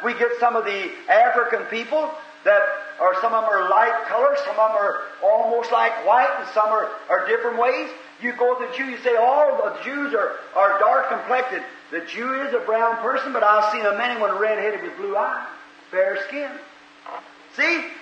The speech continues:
So the whole thing is this. We all come off of one tree. That's right. And we was all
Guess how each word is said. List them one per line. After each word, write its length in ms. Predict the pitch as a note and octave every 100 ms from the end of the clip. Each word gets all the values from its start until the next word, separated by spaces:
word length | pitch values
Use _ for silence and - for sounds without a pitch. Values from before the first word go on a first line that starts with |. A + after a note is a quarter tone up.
| -
So 60 | D#4
the 320 | D#4+ D#4 C#4+
whole 380 | E5 A#4+ E4+ D#4+
thing 180 | D#4+ D4+
is 180 | C4+ -
this. 280 | F4+ E4+ - - -
We 120 | A#3+
all 280 | B3 D4+ E4 E4
come 120 | D4+
off 240 | D4+ D#4
of 160 | C#4+ C4+
one 240 | D4 D#4+
tree. 380 | - F4 F#4 C#4 - - - - D4+ - - - - - - -
That's 160 | C#3+ C#3+
right. 220 | A#3 G3 - - -
And 200 | B3 B3+
we 140 | C4
was 100 | B3+
all 400 | C4+ D#4 D#4+ E4